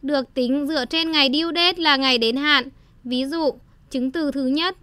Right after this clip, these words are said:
có ngày đến hạn là ngày mười lăm tháng mười, hệ thống sẽ so sánh với ngày ba mươi mốt tháng mười hai. Ngày ba mươi mốt tháng mười hai là ngày mà tại thời điểm mình đang đứng để xử lý.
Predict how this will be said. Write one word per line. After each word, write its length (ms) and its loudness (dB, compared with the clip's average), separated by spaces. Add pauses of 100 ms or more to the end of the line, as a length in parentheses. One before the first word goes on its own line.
có 120 -4
ngày 220 2
đến 180 2
hạn 260 0
là 100 0
ngày 180 0
mười 200 0
lăm 240 0
tháng 260 -2
mười, 340 2 (300)
hệ 180 0
thống 240 -2
sẽ 180 -2
so 240 -2
sánh 320 -2
với 140 -2
ngày 320 4
ba 180 0
mươi 60 0
mốt 140 -2
tháng 220 -2
mười 180 0
hai. 400 2 (800)
Ngày 220 2
ba 140 2
mươi 40 -2
mốt 140 0
tháng 200 0
mười 200 0
hai 340 2
là 160 2
ngày 260 2
mà 140 0
tại 260 0
thời 200 -2
điểm 340 0
mình 160 0
đang 220 0
đứng 160 -2
để 160 0
xử 280 -4
lý. 360 -2